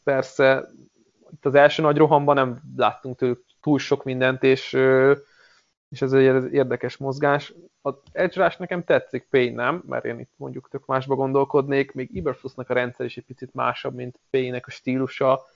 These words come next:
Sokkal inkább, és már be is írtam egyébként magamnak Coach Gulárit, hogy őt fogod vinni.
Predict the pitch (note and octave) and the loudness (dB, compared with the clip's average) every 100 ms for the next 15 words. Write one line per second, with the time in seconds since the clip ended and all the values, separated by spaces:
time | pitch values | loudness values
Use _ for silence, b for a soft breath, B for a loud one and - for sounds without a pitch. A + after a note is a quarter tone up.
0 | b b b - D#3+ D3 C3+ C3+ C#3+ B2+ | b b b -4 0 4 4 2 -4 2
1 | B2 C3 C3 D#3 D#3 C#3+ C#3 B2 B2 A#2 | 2 0 -2 2 4 2 -2 -2 -4 -4
2 | C3+ C3+ B2 B2 C3+ C3+ B2+ A#2 A#2 C3+ | -2 -2 -2 -2 0 0 4 4 4 0
3 | _ _ _ - B2 A#2+ B2 B2 B2 C3 | _ _ _ -6 -6 -4 -4 -4 -6 -4
4 | B2 B2 B2+ C3 | -4 -4 -4 -6